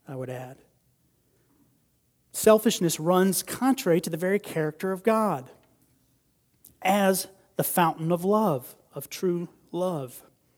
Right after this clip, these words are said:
You know, earlier, this, this verse in Romans has continually challenged me. This is back in chapter twelve,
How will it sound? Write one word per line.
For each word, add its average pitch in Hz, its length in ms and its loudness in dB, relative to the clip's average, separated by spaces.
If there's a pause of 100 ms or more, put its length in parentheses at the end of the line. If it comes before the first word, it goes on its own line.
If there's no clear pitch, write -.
(760)
You 156 100 2
know, 147 120 2
earlier, 170 520 6
this, 190 240 2
this - 400 2 (120)
verse 165 580 6 (100)
in 147 200 0
Romans 151 580 0 (260)
has 156 340 -6 (800)
continually 160 540 4
challenged 156 600 0
me. 127 300 -10 (160)
This 175 140 -6
is 156 100 -4
back 156 260 2
in 151 60 -4
chapter 151 340 0
twelve, 139 600 -2